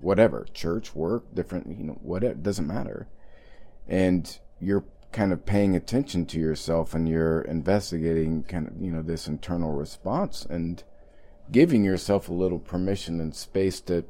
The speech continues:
to investigate that. And, you know, then maybe you get a little bit of clarity about, "Man, I don't,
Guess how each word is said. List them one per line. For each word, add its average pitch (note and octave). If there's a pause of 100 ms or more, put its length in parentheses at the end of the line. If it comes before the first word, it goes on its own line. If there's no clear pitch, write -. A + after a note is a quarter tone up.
(100)
to F#2
investigate F2+
that. F2
And, F#2 (800)
you A#2+
know, F#2+ (2500)
then G2+
maybe A2+
you A2
get G2+
a G2+
little G2
bit F2+
of F2+
clarity G#2
about, E2+
"Man, F#2
I D#2+
don't, -